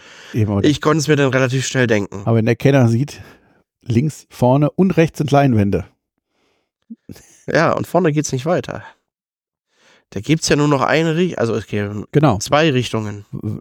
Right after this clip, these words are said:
Speaker 1: eine weiche und dann Rückwärtsabschuss.
Speaker 2: Ich dachte jetzt noch nach oben.
Speaker 1: Ach so. Ja, das gibt's nicht so oft.
Speaker 2: Ja, das wäre doch mal was Neues.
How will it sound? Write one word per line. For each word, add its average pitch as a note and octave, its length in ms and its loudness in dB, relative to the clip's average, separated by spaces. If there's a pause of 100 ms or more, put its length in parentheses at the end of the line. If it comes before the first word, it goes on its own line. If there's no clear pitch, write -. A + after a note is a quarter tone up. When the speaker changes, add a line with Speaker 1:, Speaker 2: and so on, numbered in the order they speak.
Speaker 1:
eine E2+ 200 -8
weiche E3+ 600 4
und C3+ 140 -2
dann C#3+ 140 4
Rückwärtsabschuss. - 920 -2 (1160)
Speaker 2:
Ich A2 160 -2
dachte A2 240 -2
jetzt G#2 120 2
noch G#2 120 0
nach G#2 220 -6
oben. G#2+ 340 0 (880)
Speaker 1:
Ach - 100 -6
so. A#2+ 360 0 (340)
Ja, G#2 140 -2
das - 220 -4
gibt's - 240 -8
nicht A2+ 100 -2
so - 100 -4
oft. - 280 -8 (380)
Speaker 2:
Ja, B2+ 180 2
das G#2+ 220 -4
wäre A2 100 0
doch A2+ 120 -4
mal G2 160 -8
was - 140 -10
Neues. G2+ 360 -6